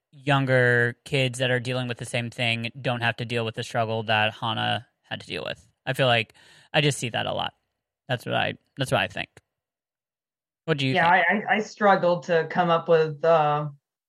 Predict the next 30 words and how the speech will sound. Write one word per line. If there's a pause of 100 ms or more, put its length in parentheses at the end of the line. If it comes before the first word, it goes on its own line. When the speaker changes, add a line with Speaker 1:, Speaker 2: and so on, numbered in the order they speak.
Speaker 2:
well,
one,
one
for
Hana, (240)
but
Speaker 1:
It
Speaker 2:
I,
I
agree
with
what
you
said.
I
think
that
would
be
a
perfect
fit. (800)
Speaker 1:
Well,
it's
a
hard
one
because
Hana's
character,